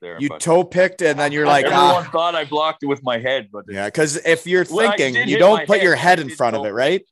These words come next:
Speaker 2: Put your shin pads in
Speaker 1: Yeah.
Speaker 2: front of that sucker.
Speaker 1: Yeah, I, I didn't purposely go in head first, but,
Speaker 2: N-,
Speaker 1: but no,
Speaker 2: no-,
Speaker 1: it keeps,
Speaker 2: nobody
Speaker 1: I
Speaker 2: needs
Speaker 1: mean,
Speaker 2: to toe
Speaker 1: it
Speaker 2: pick.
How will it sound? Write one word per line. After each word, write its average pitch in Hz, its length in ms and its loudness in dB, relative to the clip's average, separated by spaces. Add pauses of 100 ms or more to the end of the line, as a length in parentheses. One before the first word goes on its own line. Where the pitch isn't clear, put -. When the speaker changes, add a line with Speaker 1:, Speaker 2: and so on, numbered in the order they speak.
Speaker 2:
Put 190 120 -6
your 160 80 -8
shin 208 240 -4
pads 113 320 -2
in 110 60 -2
Speaker 1:
Yeah. 101 80 -4
Speaker 2:
front 113 120 -4
of 101 40 -8
that 104 180 -6
sucker. 110 420 -6 (760)
Speaker 1:
Yeah, 107 440 -6 (140)
I, 120 120 -8
I 135 60 -6
didn't 143 280 -12
purposely 127 480 -12
go 98 460 -10
in 101 120 -12
head 92 240 -8
first, 92 440 -12
but, 85 160 -10 (560)
Speaker 2:
N-, 101 240 -14
Speaker 1:
but 156 100 -4
no, 202 120 0
Speaker 2:
no-, - 40 0
Speaker 1:
it - 80 -6
keeps, 220 180 -6
Speaker 2:
nobody 160 260 0
Speaker 1:
I 131 40 0
Speaker 2:
needs 135 160 -4
Speaker 1:
mean, - 40 -10
Speaker 2:
to 110 40 -16
toe 113 180 -8
Speaker 1:
it 90 80 -14
Speaker 2:
pick. 104 240 -10